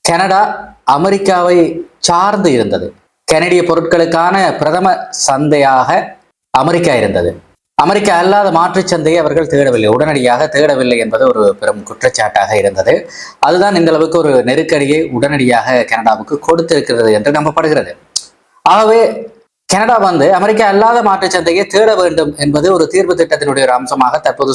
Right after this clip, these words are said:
சொல்லப்படுகிறது. ஆனால் அதை கனேடிய அரசு செய்கிறதோ இல்லையோ, கனேடிய போதைப்பொருள் மாஃபியாக்கள் தாராளமாக செய்கிறார்கள். கனடாவில் இருந்து ஐரோப்பிய நாடுகளுக்கு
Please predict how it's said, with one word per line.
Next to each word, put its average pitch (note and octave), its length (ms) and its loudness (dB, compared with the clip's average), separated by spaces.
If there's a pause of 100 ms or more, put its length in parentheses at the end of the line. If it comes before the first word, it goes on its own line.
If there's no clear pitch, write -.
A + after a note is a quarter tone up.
சொல்லப்படுகிறது. A2+ 500 -2
ஆனால் D3+ 520 0 (300)
அதை F#3 600 -2 (360)
கனேடிய E3 400 0
அரசு G3+ 460 0
செய்கிறதோ F3 340 2
இல்லையோ, D#3 460 0 (140)
கனேடிய F#3 420 0
போதைப்பொருள் F#3 640 0
மாஃபியாக்கள் D#3 640 0
தாராளமாக C3+ 640 0
செய்கிறார்கள். G2 520 -4 (680)
கனடாவில் C#3+ 500 0
இருந்து E3+ 320 2 (680)
ஐரோப்பிய A3 460 2
நாடுகளுக்கு F#3 840 0